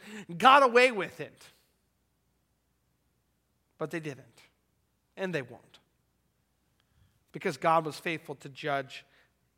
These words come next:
the angels who sinned. God was faithful to judge the ancient world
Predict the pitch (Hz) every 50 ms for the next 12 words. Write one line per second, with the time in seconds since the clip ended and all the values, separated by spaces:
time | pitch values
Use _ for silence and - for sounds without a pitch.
0 | _ _ _ _ _ _ - 170 151 135 208 - - - 147 131 - 143 131 -
1 | - - 139 135 131 127 _ _ _ - - _ _ _ 165 170 160 170 160 151
2 | 147 - - 175 165 160 - 156 143 143 135 131 165 160 147 147 - - 147 151
3 | 156 151 147 - - 135 139 135 147 160 165 160 156 151 151 147